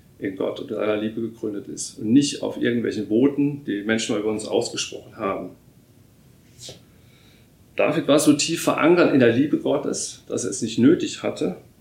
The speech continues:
den Verfolger auszulöschen. Er war ein Stück weit immun dagegen, ja. Und wo alle anderen gesagt haben, "Jetzt ist die Zeit, ja, der Herr hat gesprochen, da sitzt er, da liegt er, da schläft er, haut zu", da war er immun gegen Eigen-,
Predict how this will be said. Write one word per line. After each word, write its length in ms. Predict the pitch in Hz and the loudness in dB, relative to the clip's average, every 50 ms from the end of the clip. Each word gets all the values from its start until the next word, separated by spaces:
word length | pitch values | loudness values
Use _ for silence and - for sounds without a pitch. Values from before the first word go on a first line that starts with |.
| _ _ _ _ _ _ _ _ - _ _ - - - - _ | _ _ _ _ _ _ _ _ -20 _ _ -20 -20 -20 -10 _
den 140 | - 117 110 | -4 -2 -2
Verfolger 520 | - 117 110 - - 104 117 117 113 104 - | -2 -4 -4 0 2 2 2 2 2 0 0
auszulöschen. 720 | - 120 120 - - - - - - - - - - - - - - _ _ - | 0 -2 -2 -2 -2 -2 -2 -2 -4 -8 -10 -12 -14 -16 -18 -20 -20 _ _ -8
Er 140 | - - 113 | -2 2 4
war 80 | 139 | 4
ein 60 | - 147 | 4 4
Stück 200 | - - 160 151 | 4 2 4 4
weit 220 | 147 135 135 - | 6 4 4 4
immun 400 | 160 143 143 143 156 175 175 131 | 4 4 4 4 4 4 6 6
dagegen, 560 | 107 95 92 - - - - - - - - - - | 6 4 2 2 -2 -6 -6 -8 -10 -14 -12 -8 -6
ja. 160 | 120 120 123 - - - - - _ _ _ _ _ _ _ _ _ - - _ _ - - _ - - - _ _ _ _ _ _ _ _ - - | -6 -6 -6 -8 -14 -20 -20 -20 _ _ _ _ _ _ _ _ _ -20 -20 _ _ -20 -20 _ -20 -20 -20 _ _ _ _ _ _ _ _ -10 -2
Und 220 | - 127 120 123 | 2 2 4 4
wo 80 | 123 113 | 4 4
alle 180 | - 127 143 139 | 6 6 6 6
anderen 240 | 131 147 147 147 | 6 6 6 6
gesagt 300 | 139 135 135 131 123 123 | 6 6 6 4 4 4
haben, 220 | 127 120 113 110 110 | 2 2 2 2 2
"Jetzt 300 | 113 135 156 160 - - | 2 2 2 2 0 -4
ist 140 | 139 - - | -4 -6 -8
die 80 | - | -8
Zeit, 400 | 120 - 123 110 - - - - | -8 -8 -8 -8 -8 -10 -8 -8
ja, 240 | 107 107 113 120 - - - _ _ | -8 -6 -6 -8 -10 -12 -20 _ _
der 160 | - 110 101 104 | 2 4 4 4
Herr 140 | 113 120 | 2 0
hat 180 | 120 123 120 - | 0 -2 -2 0
gesprochen, 520 | 120 107 - - - - - - - - - - _ - | -2 -2 0 2 0 0 0 -2 -6 -8 -12 -18 _ 0
da 240 | - - - - - | 2 4 4 4 4
sitzt 340 | - - 127 123 - - - | 2 0 0 0 -2 -2 -2
er, 80 | - | -2
da 140 | - - 101 | 0 0 0
liegt 280 | 104 120 131 139 - - | 0 0 -2 -4 -4 -4
er, 80 | 104 | -4
da 100 | 98 101 | -4 -4
schläft 340 | - - 113 110 107 - - | -4 -2 -2 -2 -2 -2 -6
er, 160 | - - - - - - - - | -10 -10 -12 -16 -20 -20 -8 -2
haut 240 | - 120 120 - - | 0 0 0 0 -2
zu", 340 | - - 127 117 110 - - - - - - - - - - - - - _ _ _ _ _ _ _ _ _ - | -4 -4 -4 -4 -4 -4 -8 -8 -12 -20 -20 -20 -20 -20 -20 -20 -20 -20 _ _ _ _ _ _ _ _ _ -4
da 180 | - 92 - | -2 -2 0
war 140 | 104 104 104 | 0 -2 0
er 80 | - 113 | 0 2
immun 380 | 110 120 117 120 135 151 156 | 2 4 4 6 6 6 8
gegen 280 | 139 127 117 113 117 110 | 8 6 6 6 4 2
Eigen-, 500 | - 98 107 110 113 117 120 120 - - | 2 2 2 2 2 2 0 0 -4 -10